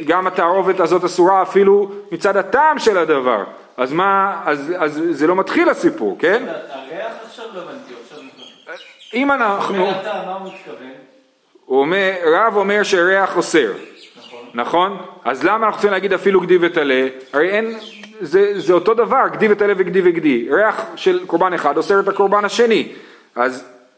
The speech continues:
Speaker 1: אז, אה, אז, אבל מוכח מהברייתא שלא מדובר על בעיה של ריח, אלא בעיה של טעם, של, אה, תערובת גופין, סליחה. אה,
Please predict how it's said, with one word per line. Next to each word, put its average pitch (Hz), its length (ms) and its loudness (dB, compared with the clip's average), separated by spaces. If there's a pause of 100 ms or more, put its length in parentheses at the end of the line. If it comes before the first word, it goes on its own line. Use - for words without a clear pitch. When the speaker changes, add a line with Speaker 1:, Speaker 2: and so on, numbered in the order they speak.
(540)
Speaker 1:
אז, 127 280 -2
אה, 143 300 4
אז, 143 200 -2 (120)
אבל 151 160 0
מוכח 190 340 2
מהברייתא 170 440 0
שלא 170 200 2
מדובר 254 180 2
על 190 80 2
בעיה 160 200 0
של 147 180 0
ריח, 135 300 0
אלא 139 100 0
בעיה 147 180 2
של 170 200 0
טעם, 165 300 0 (400)
של, 170 240 0
אה, 165 260 2
תערובת 175 320 0
גופין, 165 320 2
סליחה. 127 260 -2 (580)
אה, 139 840 4